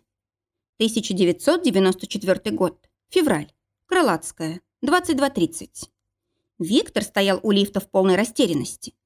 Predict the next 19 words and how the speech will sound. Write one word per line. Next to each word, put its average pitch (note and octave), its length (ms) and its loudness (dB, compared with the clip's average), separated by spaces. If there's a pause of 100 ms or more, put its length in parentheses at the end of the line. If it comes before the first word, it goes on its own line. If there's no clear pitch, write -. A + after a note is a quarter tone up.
(320)
Здоровенный D#4 560 4
парень, B3+ 440 2
выйдя F#3 260 2
из-за G3 320 0
угла, G3+ 300 2
приблизился F#3+ 680 0
к - 80 -20
ним G3+ 320 0 (320)
и, A3 80 0
неожиданно G#3 540 2
схватив G3 440 -2
Милу G#3 260 4
за F#3 140 2
шею, D#4+ 400 0
потащил G3+ 520 0
её F#3 200 0
к F#3 60 -2
дверям F#3 320 2
квартиры. F#3+ 580 -2